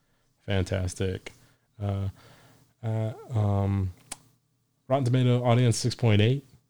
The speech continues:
I M D B audience, five point six. Rotten Tomato critic, three point one. Two thousand fourteen film. I don't remember it or know anything about it either. Number thirty-five,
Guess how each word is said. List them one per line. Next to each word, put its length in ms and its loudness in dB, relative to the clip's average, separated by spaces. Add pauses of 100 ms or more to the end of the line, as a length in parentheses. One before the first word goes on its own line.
(840)
I 60 0
M 100 4
D 100 2
B 120 2
audience, 400 2
five 240 2
point 220 4
six. 580 -2
Rotten 160 0
Tomato 280 0
critic, 420 0 (320)
three 260 2
point 400 0
one. 380 2 (1200)
Two 100 -4
thousand 240 -4
fourteen 260 0
film. 320 -2
I 140 0
don't 220 0
remember 440 -4
it 140 -12
or 200 -4
know 140 0
anything 260 -2
about 220 -2
it 100 -4
either. 260 -6 (640)
Number 240 -4
thirty-five, 600 0